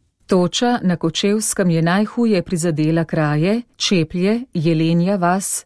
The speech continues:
Predgrad, Kralji, Livold in Dol,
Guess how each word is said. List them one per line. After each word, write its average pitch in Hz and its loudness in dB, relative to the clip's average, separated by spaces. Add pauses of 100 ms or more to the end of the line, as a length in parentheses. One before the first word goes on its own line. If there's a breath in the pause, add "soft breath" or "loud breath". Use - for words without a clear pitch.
(120)
Predgrad, 180 -2
Kralji, 165 0
Livold 214 0
in 160 2
Dol, 165 2